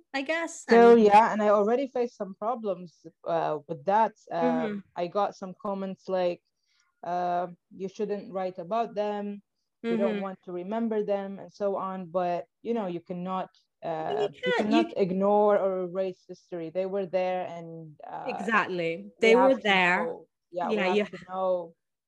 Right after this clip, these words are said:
Speaker 2: uh, about them.
Speaker 1: Exactly, 'cause you want to, you know, it's trying to educate yourself. And I, and people feels that because of the word Jew, people think Jewish, and I'm like, "It's not, it's just a religion. It's nothing to do with, you know,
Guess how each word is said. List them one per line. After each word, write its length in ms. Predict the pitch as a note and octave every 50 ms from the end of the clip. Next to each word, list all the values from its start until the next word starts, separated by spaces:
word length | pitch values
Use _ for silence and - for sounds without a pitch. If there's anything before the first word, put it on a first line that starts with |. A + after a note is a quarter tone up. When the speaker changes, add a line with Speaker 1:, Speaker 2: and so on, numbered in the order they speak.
| _ _ _ _ _ _ _ _ _ _ -
Speaker 2:
uh, 240 | - B1 B1 - -
about 280 | - D#3+ F3+ E3+ E3 E3
them. 280 | D#3+ D#3+ - D#3+ - _ _ _ _ _ _ _ _ _ _ _ - - -
Speaker 1:
Exactly, 560 | A3+ G3 - A3 C4 B3+ B3+ B3+ - G3+ F#3
'cause 240 | D#3 A3 G#3 - -
you 200 | B3 C4 C4 B3
want 240 | B3+ C#4 C#4 C4+ C#4
to, 420 | - - C4 B3+ B3 A#3+ A#3 A#3 - _ _ _ _ _ _ _ _ _ -
you 100 | C#4+ D#4+
know, 120 | D#4+ D4+
it's 180 | C#4 C4 C4 -
trying 200 | - D4 D4 C4+
to 160 | - - C#4+
educate 480 | D4+ D4+ C#4+ D#4+ D#4 D4+ - - F#3+ -
yourself. 460 | E3+ F#3 F#3 - - - - G3+ -
And 120 | A#3 A3+ A#3
I, 280 | A3+ A#3 A3+ A3+ A3+ A3+ - - - - - - - - _ -
and 280 | B3+ C4 C4+ C4+ B3+
people 340 | - E4 E4+ - D#4 D#4 C4+
feels 380 | - - C#4+ C4+ C4 C4 B3+ A3+
that 140 | A3+ A3
because 280 | - A3+ - B3+ C4 A3
of 80 | A#3 F#3
the 80 | A3+
word 420 | G3+ G3 G#3+ G#3+ G#3 G3 D#3+ D3+ -
Jew, 480 | - G#3+ G#3+ F#3+ F3 D3 - E3+ F3+ F3
people 260 | - A3 F#3 G3+ G3 F3+
think 400 | - G3 F3+ F3+ F#3 F#3 D#3 D3
Jewish, 540 | - - F3+ F#3+ E3+ C#3 B2+ B2 - - -
and 80 | G3+
I'm 80 | G3 G3
like, 180 | G3 F#3 - -
"It's 240 | _ - - - -
not, 180 | A3+ A#3 -
it's 120 | A#3+ A#3+ -
just 220 | - B3+ A#3 -
a 60 | A3+
religion. 640 | G3 F#3+ F#3 F#3 F#3 G#3+ G3 - - D#3+ C3+ E3+ F3
It's 220 | E3+ - - - -
nothing 320 | G#3 G3+ - - G3 F3+
to 120 | - - F3+
do 220 | E3+ F#3 F#3 F3+ F3
with, 220 | F3 F3 E3 E3 -
you 120 | F#3 F#3 F3
know, 180 | D3+ A#2 A2+